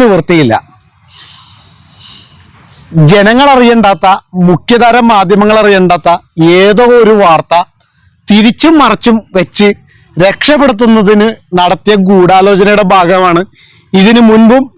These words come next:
സമാന്തര സംഭവം ഉണ്ടായിട്ടുണ്ട്. മുഖ്യധാരാ മാധ്യമങ്ങളെല്ലാവരും അങ്ങോട്ട് പോയപ്പോ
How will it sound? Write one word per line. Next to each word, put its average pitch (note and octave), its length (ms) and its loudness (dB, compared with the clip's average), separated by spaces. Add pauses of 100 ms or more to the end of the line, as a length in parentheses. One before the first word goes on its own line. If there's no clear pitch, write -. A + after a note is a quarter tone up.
സമാന്തര G#3 500 0 (100)
സംഭവം G#3 280 0
ഉണ്ടായിട്ടുണ്ട്. F3+ 460 0 (600)
മുഖ്യധാരാ A3 520 0 (100)
മാധ്യമങ്ങളെല്ലാവരും G#3 920 0 (240)
അങ്ങോട്ട് G3+ 480 0
പോയപ്പോ F3 400 0